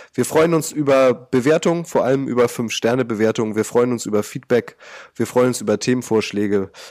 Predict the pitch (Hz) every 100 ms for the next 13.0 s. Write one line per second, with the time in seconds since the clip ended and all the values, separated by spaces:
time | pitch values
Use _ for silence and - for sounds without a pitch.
0 | - 135 135 151 170 190 170 151 127 156
1 | 170 - 120 131 - 151 143 127 123 -
2 | 151 - 131 123 - 110 - - 117 113
3 | 107 110 104 104 - 101 98 147 151 139
4 | - 135 127 117 113 - - - 160 143
5 | 127 120 113 - 110 107 117 101 104 104
6 | 101 - 104 110 - 95 101 - 101 101
7 | 110 110 - - - - - _ 120 143
8 | 139 - 117 104 98 95 87 85 - 80
9 | 78 78 80 _ - 110 104 - 92 85
10 | - 78 - 113 110 117 104 - 101 90
11 | 92 90 90 92 104 113 107 95 87 87
12 | 92 92 85 85 90 82 80 80 78 -